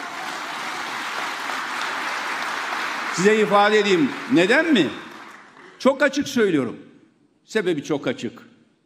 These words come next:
Biden'la bir görüşme yapabilmek için bu tavizler verildi. Ve bundan sonra Sayın Erdoğan'ın ilk hedefi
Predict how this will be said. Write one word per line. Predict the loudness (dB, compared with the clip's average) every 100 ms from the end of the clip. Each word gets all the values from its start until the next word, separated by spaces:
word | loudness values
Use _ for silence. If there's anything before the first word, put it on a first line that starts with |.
| _ _ _ -2
Biden'la | 2 2 2 0 0 -2
bir | 0 -2
görüşme | 0 0 0 -2 -2
yapabilmek | -2 -2 -2 0 0 0
için | -6 -8
bu | -6
tavizler | -8 -8 -10 -12 -12
verildi. | -14 -16 -20 _ _ _ _ _ _ _ _ _ _ _ _ -4
Ve | 0 0 0 -6 -2
bundan | 0 2 0
sonra | 0 0 0
Sayın | 0 0 2
Erdoğan'ın | 2 2 0 0 0 0
ilk | -2 -2
hedefi | -2 -2 -2 -6